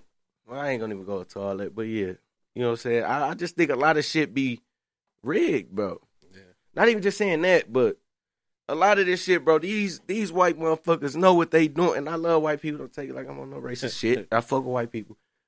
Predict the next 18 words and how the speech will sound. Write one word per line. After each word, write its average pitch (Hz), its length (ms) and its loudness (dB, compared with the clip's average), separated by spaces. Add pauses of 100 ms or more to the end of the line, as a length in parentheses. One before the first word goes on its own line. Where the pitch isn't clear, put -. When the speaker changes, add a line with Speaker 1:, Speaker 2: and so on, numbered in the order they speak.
(160)
Speaker 1:
But 151 240 4
them, 170 260 -2 (720)
them, 165 420 -4
the, 139 100 -4
like, 135 280 2
the - 100 4
hierarchies 156 720 4
in 135 100 2
this 127 160 4
shit, 107 280 0 (220)
Speaker 2:
Mm. 117 160 -6
Speaker 1:
you 151 60 -4
know, 143 200 4
even 180 200 0
though 165 140 2
a 151 40 0
lot 165 180 4
of 143 180 0